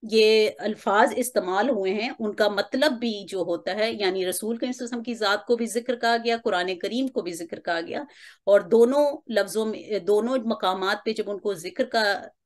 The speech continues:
लफ्ज इस्तेमाल हुआ है तो उसका जो माना है वो वही होता है। उसके बाद हुजूर फरमाते हैं कि ये किताबुन अजीज का, अजीज का जो तर्जमा फरमाया हुजूर ने, अ, लुग़वी तर्जुमा उसका जो बयान करते हैं तो हुजूर फरमाते हैं कि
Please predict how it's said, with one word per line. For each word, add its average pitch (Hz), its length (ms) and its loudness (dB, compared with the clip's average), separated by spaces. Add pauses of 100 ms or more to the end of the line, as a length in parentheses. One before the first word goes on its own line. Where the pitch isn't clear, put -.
(100)
लफ्ज 190 240 -2
इस्तेमाल 180 420 -4
हुआ 190 120 -4
है 226 60 -2
तो 226 100 -8
उसका 226 300 -2
जो 190 200 0
माना 185 340 0
है 254 300 -2
वो 208 180 -2
वही 196 280 -2
होता - 300 -10
है। - 180 -20 (680)
उसके 233 240 -2
बाद 247 200 4
हुजूर 247 300 0
फरमाते 254 540 0
हैं 302 220 2
कि 302 80 -2
ये 247 180 0
किताबुन 233 720 0
अजीज 208 520 0
का, - 300 -8 (140)
अजीज 220 420 -4
का 247 160 2
जो 240 440 2 (120)
तर्जमा 226 380 2
फरमाया 202 520 0
हुजूर 175 360 -8
ने, 190 520 0
अ, 175 40 4
लुग़वी 233 380 2
तर्जुमा 185 460 0
उसका 185 240 0
जो 185 160 -2
बयान 175 380 2
करते 175 360 2
हैं 190 220 -4 (640)
तो 214 120 4
हुजूर 220 340 2
फरमाते 233 580 4
हैं 277 240 2
कि 262 320 0